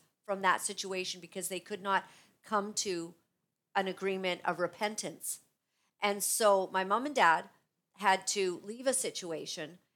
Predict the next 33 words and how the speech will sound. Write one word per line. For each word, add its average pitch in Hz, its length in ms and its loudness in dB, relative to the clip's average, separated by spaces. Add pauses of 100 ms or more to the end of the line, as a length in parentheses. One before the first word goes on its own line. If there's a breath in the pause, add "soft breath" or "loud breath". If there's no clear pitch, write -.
(260)
and, 170 540 2 (500)
uh, 170 240 6
put 190 260 -6
it 180 120 -2
aside. 202 560 2
Well, 190 320 4 (540)
here 349 220 2
is 392 180 2
a 339 60 0
look 214 300 2
at 143 120 -2
why 185 240 6
opposition 202 680 0
M 185 180 -6
Ps 185 240 -8
say 185 280 -2
she 196 220 -8
needs 185 280 -6
to 190 100 -12
testify 190 600 -2
before 170 340 -4
a 160 40 0
parliamentary 190 640 -4
committee 214 460 -8
investigating 170 680 -6 (240)
foreign 170 240 -4
interference 196 680 -4 (340 soft breath)
and 185 120 -2
how 190 160 6
the 190 120 -2
Liberals 185 480 -2
are 170 240 2
responding. 202 640 -2